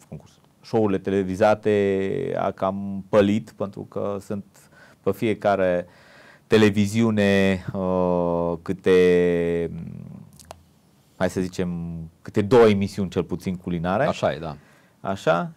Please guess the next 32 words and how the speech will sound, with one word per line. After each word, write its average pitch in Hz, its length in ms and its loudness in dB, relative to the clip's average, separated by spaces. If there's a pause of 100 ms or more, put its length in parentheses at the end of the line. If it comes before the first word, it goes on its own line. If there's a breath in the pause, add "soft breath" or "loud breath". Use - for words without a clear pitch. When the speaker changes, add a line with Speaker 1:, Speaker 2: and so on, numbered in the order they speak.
Speaker 1:
Uh, 135 720 2
și 170 640 -8
trei 175 200 -2
la 160 140 2
mână, 170 560 -2
cred 160 240 -6
că 151 240 0 (200)
a 135 60 4
fost 147 280 -4
și 147 240 -8
timpul 120 440 -4
pe 101 160 -8
care 101 320 2
nu 107 160 -4
l-am 101 160 0
mai 95 120 0
avut. 127 560 -6
Uh, 123 520 0 (220)
eu 135 580 -4
vreau 135 280 -2
să - 160 -6
fac, 127 360 -2
să 127 200 2
reeditez, 123 580 -2
uh, 117 240 -2
emisiunea 113 380 -6
lui 110 80 -6
Radu 117 220 -2
Anton 113 280 -4
Roman 117 320 -6
dintr-o 110 220 -10
perspectivă 110 640 -4